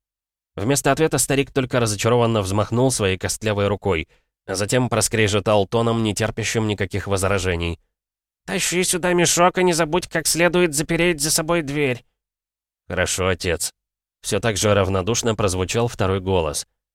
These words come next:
"Должно быть, это прадедушка Джеймс и дедушка Оливер", размышлял мальчик, наблюдая за тем, как огромная фигура в охотничьем тулупе поспешно удаляется прочь, оглашая округу частым топотом высоких сапог.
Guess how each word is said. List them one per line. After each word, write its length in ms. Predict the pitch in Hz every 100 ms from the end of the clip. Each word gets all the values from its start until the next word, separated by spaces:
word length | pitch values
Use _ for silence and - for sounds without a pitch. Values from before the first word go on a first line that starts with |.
| _ _ _
"Должно 380 | 87 101 104 131
быть, 180 | 127 127
это 180 | 120 110
прадедушка 680 | 113 113 113 104 - -
Джеймс 560 | 82 82 95 117 127 107
и 60 |
дедушка 400 | 85 87 92 -
Оливер", 460 | 98 117 107 87 78 _ _
размышлял 580 | 85 80 85 - 87 85
мальчик, 420 | 87 104 - 92
наблюдая 520 | 90 80 82 87 90
за 140 | 82 82
тем, 260 | 107 104
как 180 | 98 92
огромная 440 | 87 92 92 90 85
фигура 420 | 90 92 113 92
в 40 |
охотничьем 680 | 82 85 - 92 82 87 80
тулупе 440 | 85 90 110 - - _ -
поспешно 420 | - - 131 131
удаляется 440 | 113 113 117 -
прочь, 400 | 104 92 90 - - _ _ -
оглашая 480 | 80 82 - 92 92
округу 480 | 82 - 98 98
частым 460 | - 92 92 101 90
топотом 460 | - 104 104 101 92
высоких 440 | 82 87 87 87
сапог. 480 | - 78 82 76